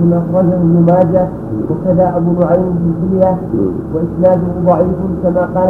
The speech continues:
Speaker 1: الذهبي في العلو
Speaker 2: نعم.
Speaker 1: فيه أبو عاصم العبداني واسمه عبد الله بن عبيد الله". قال الذهبي: "واهن عن الفضل الرقاشي وهو منكر الحديث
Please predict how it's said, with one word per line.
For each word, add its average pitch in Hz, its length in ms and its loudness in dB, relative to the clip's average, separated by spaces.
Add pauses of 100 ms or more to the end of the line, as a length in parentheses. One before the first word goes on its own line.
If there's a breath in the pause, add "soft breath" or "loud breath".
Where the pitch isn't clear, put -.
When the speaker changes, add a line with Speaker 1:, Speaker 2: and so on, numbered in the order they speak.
Speaker 1:
الذهبي 175 380 2 (220)
في 170 140 -2
العلو 170 240 2 (320)
Speaker 2:
نعم. 170 260 -2
Speaker 1:
فيه 180 340 -2
أبو 175 160 2
عاصم 180 480 -2 (200)
العبداني 175 600 2
واسمه 175 600 -4
عبد 170 180 -2
الله 175 400 2 (340)
بن 170 140 2 (160)
عبيد 170 320 2
الله". 180 360 2 (480)
قال 180 160 2
الذهبي: 185 760 0 (320)
"واهن 180 480 2 (540)
عن 175 80 2
الفضل 175 400 0 (120)
الرقاشي 180 640 -2 (440)
وهو 170 240 4
منكر 185 460 -2
الحديث 175 480 0